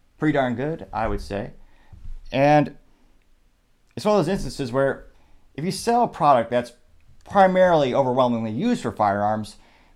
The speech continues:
most of the people buying them believe in the Second Amendment, presumably, unless they're the fudsters or the the fools who acquiesce to the idea of, "Oh yeah, you only need a hunting rifle. They'll never take that from me." Morons.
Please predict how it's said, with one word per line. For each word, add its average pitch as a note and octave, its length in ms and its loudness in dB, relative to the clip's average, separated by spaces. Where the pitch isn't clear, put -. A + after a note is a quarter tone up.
most F#3+ 280 0
of G3 60 -8
the D#3+ 60 -2
people D3 200 0
buying F3 500 -2
them B2 260 0
believe B2 340 -4
in A#2 80 -4
the G#2+ 80 -6
Second G#2+ 300 -2
Amendment, A2 400 0
presumably, G2 600 -6
unless G2+ 180 -6
they're G#2+ 140 -6
the G2+ 160 -6
fudsters G2+ 520 -2
or G2 40 -10
the F#2+ 280 -8
the G2+ 60 -16
fools C3 240 -4
who A#2+ 100 0
acquiesce A2+ 380 -2
to A2+ 80 -8
the G#2+ 40 0
idea G#2+ 300 -4
of, G#2 140 -4
"Oh - 60 0
yeah, C3+ 100 4
you C3 120 0
only E3 200 0
need C#3+ 120 -4
a A2 60 -4
hunting G#2+ 300 -4
rifle. F#2 440 -10
They'll E3+ 120 2
never C3+ 200 0
take G#2+ 180 -10
that G2+ 220 -6
from F#2+ 100 -12
me." C3+ 360 -8
Morons. F#2+ 600 -6